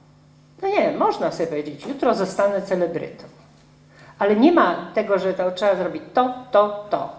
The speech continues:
Jeżeli ja chciałam zostać osobą za-, na szczycie hierarchii społecznej w społeczeństwie tym takim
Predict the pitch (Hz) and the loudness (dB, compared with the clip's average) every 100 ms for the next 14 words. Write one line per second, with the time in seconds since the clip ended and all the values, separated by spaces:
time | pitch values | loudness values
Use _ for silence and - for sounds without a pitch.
0 | - - - - 240 262 240 220 - 240 | -20 -20 -16 -8 -4 0 0 0 0 0
1 | 226 220 240 247 208 180 - - - 180 | 2 0 -2 0 0 0 -4 -10 -8 -4
2 | - 226 202 190 180 180 180 180 196 190 | 2 2 4 4 4 0 -8 -4 -2 -2
3 | 185 185 170 - 262 - 208 180 180 - | -2 -2 -2 -4 -6 0 2 2 0 -12
4 | - - 196 202 214 220 - 202 180 175 | -20 -6 0 4 4 4 -2 -4 -4 -6
5 | 180 - 190 196 196 - 175 165 156 - | -10 -2 2 2 0 -2 -2 -2 -2 -8
6 | - 180 165 185 190 - 180 165 165 170 | -4 -2 0 -2 -4 -6 -2 0 -2 -4
7 | 165 160 165 165 156 151 | -4 -4 -4 -4 -4 -6